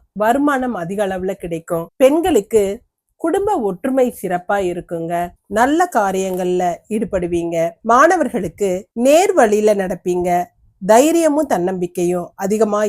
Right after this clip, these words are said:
இருக்குங்க. புகழுக்கு இழுக்கு நேராது. மக நட்சத்திரக்காரங்க குலதெய்வத்தை வழிபட்டு காரியங்களை தொடங்குறது சிறப்பா முடியும். பிரார்த்தனைகள் எல்லாம் பலிக்கக்கூடிய நாளா இருக்குதுங்க. வேண்டுதல்களை நிறைவேற்றுவீங்க.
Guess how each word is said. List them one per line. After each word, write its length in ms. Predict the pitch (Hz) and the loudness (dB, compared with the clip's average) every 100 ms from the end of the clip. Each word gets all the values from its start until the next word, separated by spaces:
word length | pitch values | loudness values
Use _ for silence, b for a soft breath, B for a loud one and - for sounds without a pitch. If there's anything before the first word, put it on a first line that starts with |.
| 180 | -2
இருக்குங்க. 420 | 170 180 170 175 180 - - | -4 -6 -4 -4 -6 -8 -8
புகழுக்கு 500 | 214 320 294 - 294 226 | 2 4 2 0 -2 0
இழுக்கு 280 | 185 196 202 180 | 0 -2 -2 -2
நேராது. 420 | 170 165 160 165 170 - 233 | -2 -2 -2 -4 -8 -6 0
மக 240 | 262 277 427 | 2 4 4
நட்சத்திரக்காரங்க 800 | 427 254 320 269 262 233 185 180 185 180 | 2 0 -2 0 2 2 2 0 0 0
குலதெய்வத்தை 680 | 294 330 392 370 349 349 359 277 | 2 2 2 2 0 0 0 0
வழிபட்டு 400 | 208 190 180 202 226 | 0 -2 -6 -4 2
காரியங்களை 420 | 220 220 214 214 214 | 2 2 -2 -4 -6
தொடங்குறது 480 | 180 170 175 170 180 170 | -10 -10 -10 -10 -10 -10
சிறப்பா 380 | - 175 165 185 180 | -12 -14 -10 -8 -8
முடியும். 360 | 170 170 214 349 _ 285 | -10 -8 -6 -6 _ 2
பிரார்த்தனைகள் 720 | 302 403 466 508 415 285 226 | 4 4 2 -2 0 0 0
எல்லாம் 240 | 214 220 214 | 2 0 2
பலிக்கக்கூடிய 680 | 220 277 320 262 226 220 214 | -2 -2 -4 -4 -4 0 -2
நாளா 240 | 185 185 185 | -2 -2 -4
இருக்குதுங்க. 400 | 180 180 175 175 180 180 | -4 -8 -8 -6 -6 -2
வேண்டுதல்களை 680 | 220 294 302 285 254 226 226 214 | 0 0 -2 -4 -4 -4 -4 -4
நிறைவேற்றுவீங்க. 760 | 185 190 190 - 180 180 175 | -8 -8 -8 -10 -10 -8 -6